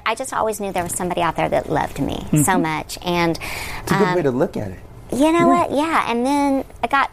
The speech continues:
Speaker 1: I had an accident on s-, on a set a few years ago, and then I had an opportunity to meet, um, that family, and I, I, I've been keeping it rather private, but I am very close with them as well, and it, it just
Speaker 2: So it did
Speaker 1: helped.
Speaker 2: happen later.
Speaker 1: Yeah, it did happen,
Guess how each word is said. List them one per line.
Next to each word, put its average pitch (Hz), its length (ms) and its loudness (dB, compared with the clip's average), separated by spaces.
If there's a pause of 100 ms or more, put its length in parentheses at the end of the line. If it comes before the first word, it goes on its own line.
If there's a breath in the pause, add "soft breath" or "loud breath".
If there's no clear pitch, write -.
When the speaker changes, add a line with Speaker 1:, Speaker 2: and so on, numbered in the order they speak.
Speaker 1:
I - 60 -4
had 240 180 -2
an 190 120 -4
accident 185 500 -2
on 180 100 2
s-, - 180 -4
on 180 120 0
a 170 80 0
set 185 240 4
a 170 40 0
few 170 140 -2
years 165 260 0
ago, 170 100 0
and 160 300 4 (380 loud breath)
then 294 160 4
I 220 80 4
had 196 160 -4
an 175 80 -2
opportunity 160 680 -2 (120)
to 180 60 -2
meet, 165 460 0
um, 160 400 2 (460 loud breath)
that 180 200 4
family, 170 380 -2
and 165 360 -2 (280)
I, - 400 0 (180)
I, 233 100 -6
I've 233 160 2
been 285 180 0
keeping 220 300 2
it 180 120 -4 (140)
rather 185 260 2
private, 185 440 0
but 180 120 0
I 180 100 4
am 185 360 -2
very 180 220 0
close 175 260 0
with 170 140 -6
them 165 160 0
as 156 120 -4
well, 156 360 2
and 175 160 0
it, - 80 -8 (260 loud breath)
it 277 100 4
just - 320 -2
Speaker 2:
So 214 140 0
it 214 120 4
did 220 120 2
Speaker 1:
helped. 254 140 6
Speaker 2:
happen 202 420 4
later. 208 140 6
Speaker 1:
Yeah, 294 300 4
it 240 120 0
did 262 160 0
happen, 190 400 0